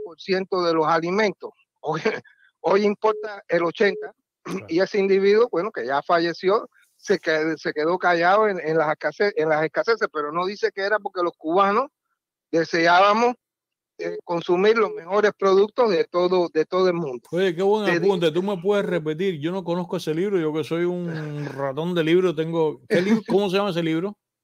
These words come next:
Speaker 1: Eh, La penetración del imperialismo norteamericano en la economía de Cuba. Ahí en mi blog, ¿eh? En
Speaker 2: Oh,
Speaker 1: mi blog,
Speaker 2: eh, claro, en
Speaker 1: eh,
Speaker 2: Baracutey.
Speaker 1: a, a, a, sí, en Bara-, en Ba-, en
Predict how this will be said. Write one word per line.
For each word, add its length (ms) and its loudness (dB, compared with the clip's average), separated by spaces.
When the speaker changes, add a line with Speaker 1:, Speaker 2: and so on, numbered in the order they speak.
Speaker 1:
Eh, 160 -4
La 220 8
penetración 1040 4
del 140 2
imperialismo 880 4
norteamericano 760 2
en 80 2
la 60 4
economía 680 0
de 140 4
Cuba. 320 -2
Ahí 200 4
en 220 0
mi 140 0
blog, 260 -12
¿eh? 180 -2
En 120 -10
Speaker 2:
Oh, 60 -6
Speaker 1:
mi 80 -4
blog, 320 2
Speaker 2:
eh, 160 -10
claro, 300 -10
en 80 -8
Speaker 1:
eh, 20 -2
Speaker 2:
Baracutey. 540 0
Speaker 1:
a, 180 0
a, 180 2
a, 220 -2
sí, 240 0
en 120 2
Bara-, 280 4
en 100 -2
Ba-, 160 0
en 160 -4